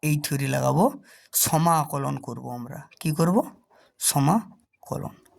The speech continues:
উপরের কোশ্চেনে যেহেতু বেগের মান দেওয়া ছিল, ত্বরণের মা-, মান চেয়েছিল, তাই আমরা এটাকে কি করেছি? ডেরিভেটিভ করেছি। ডেরিভেটিভ করেছি এবং আমরা মান পেয়েছি কত? বাহাত্তর। এরকমভাবে যদি তোমরা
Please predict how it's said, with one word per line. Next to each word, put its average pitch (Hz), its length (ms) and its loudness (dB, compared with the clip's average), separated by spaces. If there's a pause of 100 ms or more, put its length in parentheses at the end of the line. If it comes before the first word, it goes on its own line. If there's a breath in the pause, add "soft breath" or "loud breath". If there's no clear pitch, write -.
(1120 soft breath)
উপরের 214 380 6
কোশ্চেনে 202 480 0
যেহেতু 185 440 4 (600)
বেগের 165 400 2
মান 208 240 2
দেওয়া 196 140 4
ছিল, 208 220 -2
ত্বরণের 180 520 2
মা-, 190 260 0 (160)
মান 156 340 4
চেয়েছিল, 180 400 0 (380 loud breath)
তাই 165 140 4
আমরা 156 240 4
এটাকে 151 360 0
কি 170 160 0
করেছি? 165 300 4 (480 loud breath)
ডেরিভেটিভ 165 520 6
করেছি। 135 380 0 (920 soft breath)
ডেরিভেটিভ 180 540 6
করেছি 196 300 4 (300)
এবং 143 220 6
আমরা 135 180 6
মান 135 220 6 (100)
পেয়েছি 147 260 2
কত? 170 180 4 (220)
বাহাত্তর। 127 460 0 (580 soft breath)
এরকমভাবে 214 600 6
যদি 196 220 2
তোমরা 175 260 6